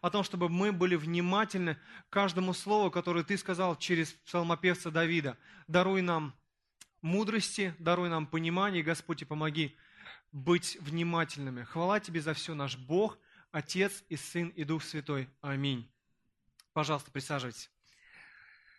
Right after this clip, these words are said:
Один пастор дав-, в таком небольшом городке, э, недалеко от, в принципе, достаточно далеко от Москвы, однажды подъехал к торговому центру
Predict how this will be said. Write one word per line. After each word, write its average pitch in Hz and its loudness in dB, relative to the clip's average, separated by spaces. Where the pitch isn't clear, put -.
Один 196 4
пастор 226 4
дав-, 180 0
в 151 -12
таком 175 2
небольшом 180 4
городке, 185 4
э, 165 -2
недалеко 170 2
от, 160 0
в - -20
принципе, 165 -4
достаточно 165 -2
далеко 175 2
от 165 0
Москвы, 208 2
однажды 226 6
подъехал 208 6
к 170 -4
торговому 202 4
центру 196 2